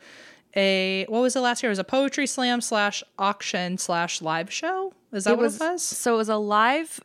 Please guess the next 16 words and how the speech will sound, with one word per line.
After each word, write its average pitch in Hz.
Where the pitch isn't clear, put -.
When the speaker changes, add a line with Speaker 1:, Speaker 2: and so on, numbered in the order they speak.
Speaker 2:
so -
it 196
was 196
a 196
poetry 226
slam, 165
and -
it 180
Speaker 1:
Uh-huh. 190
Speaker 2:
was 185
also 185
a 180
live 160
auction. -
Speaker 1:
Live 180
auction. 175